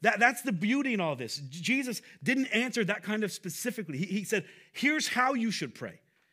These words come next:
Here's a way to pray. Now you figure out how to apply that to your style." He basically made room for all of us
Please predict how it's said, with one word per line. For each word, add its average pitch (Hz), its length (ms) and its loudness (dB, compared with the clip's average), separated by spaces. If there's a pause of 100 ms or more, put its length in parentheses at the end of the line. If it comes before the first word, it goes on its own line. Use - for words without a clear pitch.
(200)
Here's 269 240 2
a 254 100 2
way 220 320 4
to 208 160 -4
pray. 190 340 -2 (160)
Now 180 140 2
you 175 240 2
figure 233 280 0
out 190 40 -2
how 208 80 2
to 180 140 2
apply 196 300 -2
that 190 200 -2
to 165 80 -6
your 156 180 -4
style." 135 320 -4 (220)
He 233 100 0
basically 233 460 -2
made 196 420 0
room 240 320 -2 (600)
for 233 180 0
all 262 300 0
of 127 100 -2
us - 340 -14